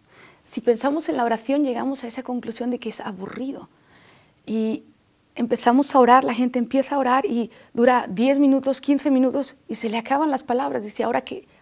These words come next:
qué más digo? ¿Qué más hago?". Y empiezan a bostezar. A mí me pasó muchas veces, no, no eres tú el único, me pasó muchas veces de quedarme dormida mientras intentaba orar.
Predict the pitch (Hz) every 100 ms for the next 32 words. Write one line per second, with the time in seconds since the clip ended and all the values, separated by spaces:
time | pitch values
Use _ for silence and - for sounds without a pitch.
0 | _ - - 240 269 220 302 262 - _
1 | - - - 262 269 277 269 - 254 -
2 | 349 _ _ _ _ _ _ _ _ -
3 | 285 247 247 233 240 269 247 220 - 196
4 | 254 294 330 330 311 226 240 247 247 269
5 | 254 277 - 247 202 220 - 269 226 208
6 | - - - - 240 247 226 233 240 226
7 | 214 254 262 247 220 202 - 214 240 269
8 | 226 233 240 220 214 214 220 240 262 -
9 | - - 214 226 233 240 349 - 240 226
10 | 208 220 220 - - 233 202 208 214 202
11 | 190 196 269